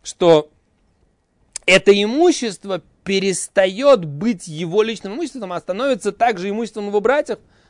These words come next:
для того, чтобы они получили долю в этой жертве и искупились. Но при этом что получается? Может ли он сделать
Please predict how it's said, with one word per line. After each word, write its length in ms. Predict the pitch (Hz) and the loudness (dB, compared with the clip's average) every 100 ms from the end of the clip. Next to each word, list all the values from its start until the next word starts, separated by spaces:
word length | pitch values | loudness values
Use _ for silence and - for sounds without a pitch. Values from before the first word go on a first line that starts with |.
| _ | _
для 140 | 170 | -6
того, 300 | 175 202 247 | -2 2 2
чтобы 220 | - 180 | 2 -2
они 200 | 175 202 | -2 -4
получили 400 | - 185 185 208 | -4 -6 -6 -8
долю 260 | 202 226 226 | 4 6 6
в 40 | |
этой 180 | 226 240 | 4 2
жертве 300 | 233 294 226 | 0 0 -2
и 20 | |
искупились. 560 | 202 - 180 143 - _ _ _ _ _ _ _ _ _ _ _ _ _ _ _ _ _ _ _ _ _ _ _ _ _ _ _ _ _ _ _ _ _ _ _ _ _ _ _ _ _ _ _ _ | -10 -12 -12 -12 -12 _ _ _ _ _ _ _ _ _ _ _ _ _ _ _ _ _ _ _ _ _ _ _ _ _ _ _ _ _ _ _ _ _ _ _ _ _ _ _ _ _ _ _ _
Но 160 | 139 127 | -10 -8
при 180 | 131 127 | -6 -8
этом 200 | 139 120 | -8 -10
что 140 | 147 | -10
получается? 600 | 147 139 127 120 - 240 - - _ _ _ _ _ _ _ - | -10 -10 -10 -14 -16 -20 -20 -20 _ _ _ _ _ _ _ -4
Может 380 | 175 247 233 | 2 4 4
ли 60 | 190 | 0
он 140 | 180 | 0
сделать 560 | 151 160 170 156 135 | 0 2 6 4 2